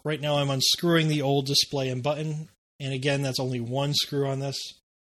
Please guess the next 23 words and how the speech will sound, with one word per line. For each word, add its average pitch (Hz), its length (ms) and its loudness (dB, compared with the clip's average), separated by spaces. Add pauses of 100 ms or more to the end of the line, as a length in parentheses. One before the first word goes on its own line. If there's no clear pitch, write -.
(960)
Now, 143 400 0
when 147 200 -2
you 147 140 2
look 170 240 4
at 185 120 4
the 165 100 -2
connector 156 420 2
you've 131 160 0
got, 120 300 2
there's 120 160 0
a 123 40 0
little 151 220 0
tab 143 340 0
inside 127 360 0
it 110 80 -6
that 117 100 -6
makes 123 180 -6
sure - 160 -4
you're 123 140 -2
lining 127 400 -4
it 127 140 -6
up 117 160 -6
correctly. 113 540 -12